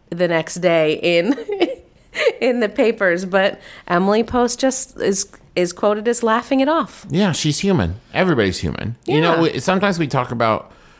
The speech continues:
Speaker 2: stuff and we talk about, like, the, this is the general rule or this is, like, the expected etiquette. And people, like, respond in, on Facebook and the Twitter and I'm like, "But what if this happens? Or what if, what if I find myself in this situation and I can't do that thing?"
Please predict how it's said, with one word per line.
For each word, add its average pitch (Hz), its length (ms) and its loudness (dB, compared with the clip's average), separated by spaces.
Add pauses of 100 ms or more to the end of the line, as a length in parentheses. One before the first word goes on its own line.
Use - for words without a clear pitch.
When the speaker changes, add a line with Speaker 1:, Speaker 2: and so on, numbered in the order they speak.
(160)
Speaker 2:
stuff 117 340 -2
and 107 80 2
we 110 80 2
talk 113 180 -2
about, 107 220 -2
like, 90 200 -2
the, 101 140 2
this 120 340 -2
is 104 180 -2
the 107 180 2
general 104 480 2
rule 127 340 2
or 80 120 0
this 92 240 -2
is, 95 120 -4
like, 95 180 -2
the 101 100 0
expected 104 520 -2
etiquette. 120 480 -2
And 95 240 0
people, 95 420 -2
like, 95 200 -2
respond 147 500 0
in, 113 300 0
on 107 160 2
Facebook 107 380 -2
and 110 100 0
the 101 60 -2
Twitter 98 320 0
and 120 100 2
I'm 104 60 2
like, 95 200 -2
"But 123 80 2
what 139 200 0
if 139 180 0 (380)
this 220 180 2
happens? 85 380 -4
Or 95 80 2
what 101 160 2
if, 107 180 -2 (220)
what 120 180 -2
if 123 200 -6 (120)
I 110 120 0
find 120 260 -2
myself 120 320 -2
in 117 60 -2
this 127 160 -2
situation 139 500 -2
and 92 80 0
I 101 100 0
can't 180 300 -2
do 104 120 -6
that 82 240 -6
thing?" 85 260 -8